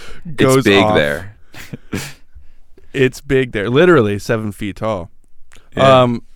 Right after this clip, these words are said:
Speaker 1: I don't know what, what it is, but I don't know, like, how no one would notice them stealing it. That's not, like, a quick, like, uh, grab.
Speaker 2: Yeah,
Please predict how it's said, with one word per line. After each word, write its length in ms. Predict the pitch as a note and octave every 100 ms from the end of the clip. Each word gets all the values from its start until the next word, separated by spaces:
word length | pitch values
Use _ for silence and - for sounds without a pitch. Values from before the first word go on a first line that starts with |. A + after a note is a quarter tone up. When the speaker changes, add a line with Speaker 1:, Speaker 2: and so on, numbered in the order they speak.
| -
Speaker 1:
I 100 | D3
don't 180 | B3 G#3+
know 240 | G3+ G3+
what, 240 | C3 B2 B2+
what 100 | A#2
it 100 | A2
is, 140 | G#2+
but 160 | A#2+ A#2
I 60 | B2+
don't 160 | D#3
know, 220 | D3 C#3
like, 180 | C3 A#2
how 180 | A#2 A2+
no 160 | A2+ A2
one 140 | G#2+
would 100 | G#2
notice 340 | G#2 G#2 G#2 -
them 160 | F#2+
stealing 460 | G2 - G#2 G#2 G2
it. 160 | F#2 G2
That's 180 | G#2+
not, 80 | C3+
like, 140 | B2 A2+
a 80 | G#2+
quick, 400 | - A#2+ - G#2+
like, 400 | G2 G2+ - - - - - - - - - -
uh, 320 | - G2 F#2 F#2+
grab. 640 | F#2+ G2+ G#2+ F2 F2 - - - - -
Speaker 2:
Yeah, 360 | G2+ G2 G#2+